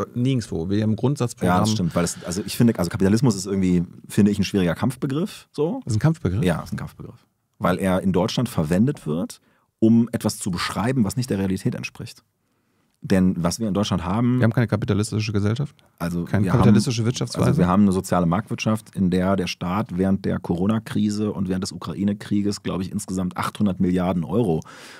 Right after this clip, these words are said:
Speaker 2: mobilisiert hat, um Menschen zu helfen, um Unternehmen zu retten, um Strom runter zu subventionieren
Speaker 1: Ist
Speaker 2: und
Speaker 1: die
Speaker 2: so weiter.
Speaker 1: soziale Marktwirtschaft
Speaker 2: Ich
Speaker 1: keine
Speaker 2: weiß jetzt
Speaker 1: kapitalistische
Speaker 2: nicht.
Speaker 1: Wirtschaftsweise?
Speaker 2: Äh, ich hoffe, es ist, ich hoffe.
Speaker 1: Also haben wir doch
Speaker 2: Ja.
Speaker 1: Kapitalismus.
Speaker 2: Wir haben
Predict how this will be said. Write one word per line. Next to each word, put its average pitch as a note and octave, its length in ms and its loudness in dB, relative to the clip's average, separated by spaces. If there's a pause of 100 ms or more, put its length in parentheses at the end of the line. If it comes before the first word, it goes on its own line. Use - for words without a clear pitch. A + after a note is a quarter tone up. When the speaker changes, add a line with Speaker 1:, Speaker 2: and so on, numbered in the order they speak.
Speaker 2:
mobilisiert F2 680 0
hat, G2+ 260 0
um F2 480 4
Menschen F#2 300 2
zu F2 160 -6
helfen, F#2+ 460 2
um F2 100 -2
Unternehmen F#2 400 2
zu G#2 140 -6
retten, G2 320 -2
um E2 100 -4
Strom G#2 360 2
runter G#2 260 2
zu - 100 -8
subventionieren F2+ 600 -2
Speaker 1:
Ist A2+ 60 -4
Speaker 2:
und - 80 -2
Speaker 1:
die A2+ 40 4
Speaker 2:
so A2 60 2
weiter. A2 100 2
Speaker 1:
soziale A#2 220 4
Marktwirtschaft B2 400 0
Speaker 2:
Ich - 80 -2
Speaker 1:
keine C#3+ 140 4
Speaker 2:
weiß G#2+ 100 2
jetzt C#3 80 2
Speaker 1:
kapitalistische A2+ 540 2
Speaker 2:
nicht. G#2 40 -4
Speaker 1:
Wirtschaftsweise? G2 600 -4 (120)
Speaker 2:
Äh, F2+ 140 0
ich - 220 -2
hoffe, - 180 -2
es - 140 -6
ist, - 200 -10
ich - 280 -4
hoffe. - 340 0
Speaker 1:
Also G#2 140 2
haben G#2 100 4
wir G#2 40 0
doch C3+ 120 0
Speaker 2:
Ja. - 60 -2
Speaker 1:
Kapitalismus. F2+ 580 -2 (240)
Speaker 2:
Wir E2 180 -6
haben G2+ 380 0